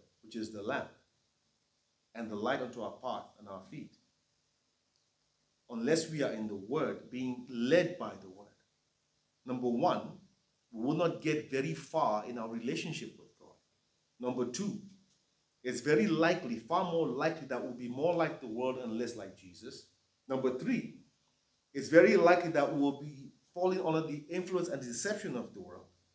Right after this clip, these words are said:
And number four, it's also very likely that will not get to our ultimate destination, which is eternity. The word of God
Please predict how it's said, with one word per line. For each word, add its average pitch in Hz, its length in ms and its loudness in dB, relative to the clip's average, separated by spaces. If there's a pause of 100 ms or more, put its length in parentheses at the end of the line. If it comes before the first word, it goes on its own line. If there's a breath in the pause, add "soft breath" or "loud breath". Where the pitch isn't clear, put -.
(640)
And 127 120 0
number 127 220 0
four, - 460 0 (760)
it's 123 140 -8
also 196 440 0 (120)
very 208 260 6
likely 110 420 2 (960)
that 120 100 -2
will 120 100 0
not 139 260 -2
get 127 220 -2
to 127 80 -4
our 117 80 -2
ultimate 113 260 -6
destination, 107 540 -6
which 95 120 -18
is 92 120 -16
eternity. 82 320 -20 (2250)
The 110 60 -12
word 135 240 2
of 160 180 2
God 107 360 -2